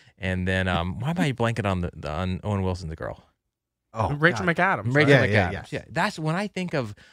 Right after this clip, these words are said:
Speaker 1: someone who'd work at Abercrombie and
Speaker 2: You think of
Speaker 1: Annapolis. I think of
Speaker 2: <laughs>
Speaker 1: those two women.
Speaker 2: Ann Valdez.
Speaker 1: And Valdez, apparently.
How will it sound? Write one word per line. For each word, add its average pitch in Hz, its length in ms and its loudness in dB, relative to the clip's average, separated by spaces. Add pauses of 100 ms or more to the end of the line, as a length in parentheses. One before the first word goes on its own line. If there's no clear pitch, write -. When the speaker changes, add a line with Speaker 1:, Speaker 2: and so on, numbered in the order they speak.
(120)
Speaker 1:
someone 135 340 6
who'd 120 260 -2
work 110 300 0
at 98 160 0
Abercrombie 104 600 0
and 120 60 6
Speaker 2:
You 95 60 4
think 139 160 10
of 120 140 8
Speaker 1:
Annapolis. 101 260 4
I - 140 6
think 127 160 8
of - 60 8
Speaker 2:
<laughs> - 20 8
Speaker 1:
those 110 200 2
two 104 240 -6
women. 82 320 -6 (220)
Speaker 2:
Ann 117 340 8
Valdez. 117 640 6
Speaker 1:
And 127 160 6
Valdez, 131 680 6
apparently. 113 560 2